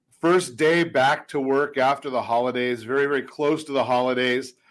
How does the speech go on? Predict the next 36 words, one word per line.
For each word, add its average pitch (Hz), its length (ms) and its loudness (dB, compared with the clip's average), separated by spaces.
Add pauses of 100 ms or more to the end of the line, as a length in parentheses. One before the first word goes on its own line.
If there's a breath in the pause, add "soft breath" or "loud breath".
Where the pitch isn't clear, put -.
(240 soft breath)
Radio 185 640 4
host, 170 580 0
uh, 143 380 4
you 147 100 -2
know, 170 160 0
maybe, 196 480 0
I 165 140 4
don't 214 100 2
know 214 140 2
if 202 40 0
there's 170 200 0
a 135 80 0
hangover, 160 360 0
maybe 156 180 -4
I 143 80 0
didn't 151 180 -6
drink 147 300 -8
that 143 220 -2
much 139 300 -8
over 131 160 -6
the 131 100 -2
holidays. 131 640 -4 (640)
But, 156 440 2 (340)
you 180 80 -4
know, 160 140 2
and 170 180 2
then, 170 220 0
uh, 139 500 2 (1000)
I 165 100 0
just, 202 400 -4
you 170 100 -4
know, 165 80 2
I 180 60 2
look 180 200 0
at 202 120 -2
the, 135 160 -4